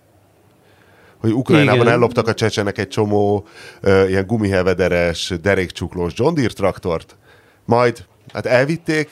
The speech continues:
Speaker 1: és szegények azt valószínű nem tudták, hogy a John Deere csinálta az agrárszektorban először, tehát lehet, hogy Elon Musknak ez még, vagy ő még nem is élt, amikor a John Deere kb. már szoftvercégként határozta meg magát.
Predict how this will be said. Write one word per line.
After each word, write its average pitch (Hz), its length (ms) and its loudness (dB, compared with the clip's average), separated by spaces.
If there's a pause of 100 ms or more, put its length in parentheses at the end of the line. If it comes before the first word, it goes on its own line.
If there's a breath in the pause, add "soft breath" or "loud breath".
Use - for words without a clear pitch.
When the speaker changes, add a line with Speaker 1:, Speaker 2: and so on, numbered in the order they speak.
(120)
Speaker 1:
és - 320 -4 (100)
szegények 120 480 0
azt 117 120 -6
valószínű 117 460 0
nem 127 160 -4
tudták, 104 380 -6
hogy 98 140 -6
a 98 80 -4
John 117 240 -2
Deere 95 200 -4
csinálta 92 680 -2
az 90 200 -6
agrárszektorban 92 1000 -4
először, 92 400 -4
tehát 87 220 -8
lehet, 107 200 -4
hogy 85 240 -8 (280)
Elon 101 240 0
Musknak 90 480 -6
ez 82 120 -8
még, 87 260 -6 (420 loud breath)
vagy 92 140 0
ő 120 120 2
még 117 160 0
nem 123 120 0
is 104 120 -4
élt, 104 340 -2
amikor 98 340 -4
a 95 120 0
John 107 240 0
Deere 101 340 -2
kb. 98 100 -4
már 101 180 -4
szoftvercégként 87 880 -4
határozta 82 540 -6
meg 78 220 -2
magát. 92 480 -2